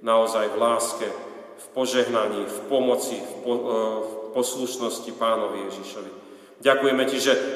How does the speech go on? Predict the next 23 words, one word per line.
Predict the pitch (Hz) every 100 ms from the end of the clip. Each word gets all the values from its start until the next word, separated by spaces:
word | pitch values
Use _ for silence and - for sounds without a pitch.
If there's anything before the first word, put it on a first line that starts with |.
| -
dnes | 135 135
si | 139
nás | 127 123
učil | 135 -
nielen | 127 135 131 127
o |
poslednom | 131 127 131 127 123
súde, | - 139 143
ale | 127 120 120
aj | 120
nadliehavosti | 123 123 120 117 120 - 127
modlitby, | 120 143 139 123 120 127 - - -
aby | 117 120
sme | 123 123
neustále | 123 139 143 143 123 120
boli | 120 120
na | 120 131
modlitbách | 135 127 123 123 110
a | 110
potom | - 120 123 117
aj | 113 - - -
konali | 147 143 131 123
podľa | 127 120